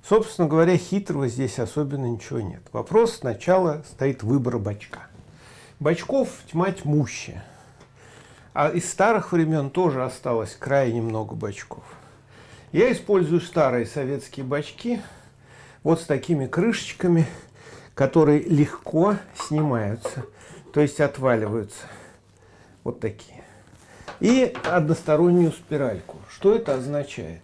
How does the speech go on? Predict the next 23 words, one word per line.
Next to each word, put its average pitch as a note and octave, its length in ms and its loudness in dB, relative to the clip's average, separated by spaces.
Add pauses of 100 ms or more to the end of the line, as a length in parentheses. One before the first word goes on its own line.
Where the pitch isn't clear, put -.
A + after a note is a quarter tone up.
(120)
Это D3 240 -4
означает, C#3 680 0
что A#2 360 -2 (560)
рёбрышки F#3 600 0
только D3+ 240 -2
с - 60 -12
одной D#3 280 2
стороны, A#2 500 -2
а B2 40 -2
здесь F3 320 -2
нет F#2+ 200 -8
держателя. A2+ 640 -10
Почему? F3+ 380 -4 (1000)
Ну, F3 100 4
во-первых, G3+ 500 4
надёжнее E3 640 6 (260)
защ-, D3+ 420 0
э, D3+ 320 0
заряжать. E3+ 600 0
Во-вторых, D3+ 480 2
здесь A#2+ 260 0
большие C#3 440 0
просветы, D#3 800 0